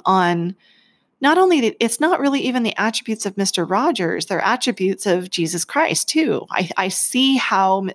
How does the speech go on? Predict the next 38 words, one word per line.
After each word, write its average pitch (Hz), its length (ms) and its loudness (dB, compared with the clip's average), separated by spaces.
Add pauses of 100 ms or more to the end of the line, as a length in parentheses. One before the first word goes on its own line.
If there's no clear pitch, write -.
(240)
Fred 233 280 0
Rogers 190 440 0
was 185 280 -4
a 180 60 -6
true 180 280 -4
disciple 185 720 -4 (1200)
of 190 220 2
Jesus 180 360 -2
Christ, 208 440 -2
of 175 80 -4
his, 190 220 -4 (160)
of, 185 200 -6 (460)
I 196 140 -2
could 196 200 -6
see 220 440 2
without 208 360 0
him 208 220 0
mentioning 202 460 0
his 180 180 -4
Christian 185 460 -6
faith, 170 480 -6 (100)
who 220 100 -2
he 190 240 -8
followed 175 500 -2
just 190 220 -4
by 175 220 0
his 185 300 -4
own 180 380 -2 (380)
actions 185 520 -4
and 185 140 0
mannerisms. 175 760 -2 (800)
And 226 140 2
I 214 60 2
think 220 280 -2
that's 220 200 0
the - 100 -8
part 208 400 -4
that 180 300 0